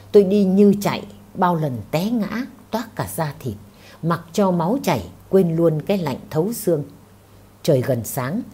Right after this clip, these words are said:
những vệt màu xanh cũng gần như mất hết. Thì tôi vừa đuổi kịp theo đội hình, vừa mừng vừa giận, vừa trách móc. Nước mắt tôi tuôn rơi, nghẹn ngào thổn thức.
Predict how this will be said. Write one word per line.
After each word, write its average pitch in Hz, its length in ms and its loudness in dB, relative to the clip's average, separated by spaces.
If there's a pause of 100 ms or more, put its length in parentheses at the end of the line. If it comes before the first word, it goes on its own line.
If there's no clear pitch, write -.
(300)
những 254 320 0
vệt 165 240 4
màu 139 220 0
xanh 180 340 -2 (220)
cũng 226 340 0
gần 127 260 2
như 156 160 2
mất 214 240 -2
hết. 240 220 -2 (880)
Thì 156 420 2 (100)
tôi 196 240 4
vừa 143 300 2
đuổi 143 360 0
kịp 139 220 0
theo 185 160 2
đội 160 180 2
hình, 127 300 2 (340)
vừa 160 220 6
mừng 147 340 0
vừa 139 260 0
giận, 123 240 -2 (420)
vừa 143 200 0 (100)
trách 247 240 -8
móc. 233 200 0 (440)
Nước 233 260 0
mắt 247 120 -2 (100)
tôi 175 340 2
tuôn 180 240 4
rơi, 160 340 4 (300)
nghẹn 151 160 -4 (160)
ngào 131 200 -6 (100)
thổn 139 160 -4 (140)
thức. 247 180 0